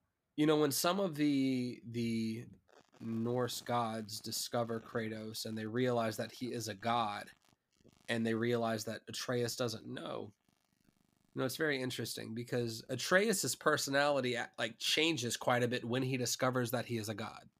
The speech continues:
And that's something that I think is very interesting in the story, is how,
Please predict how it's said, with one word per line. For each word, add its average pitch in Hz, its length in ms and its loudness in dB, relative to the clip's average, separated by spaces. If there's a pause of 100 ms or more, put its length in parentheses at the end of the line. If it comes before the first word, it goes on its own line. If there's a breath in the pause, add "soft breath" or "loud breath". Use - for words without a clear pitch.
(840 soft breath)
And 127 240 2
that's 170 280 8
something 147 400 4
that 127 140 4
I 123 80 4
think 123 240 -2
is 117 140 0
very 117 280 2
interesting 113 540 -4
in 107 100 -4
the 110 80 -8
story, 113 420 -4
is 107 120 -6
how, 117 540 0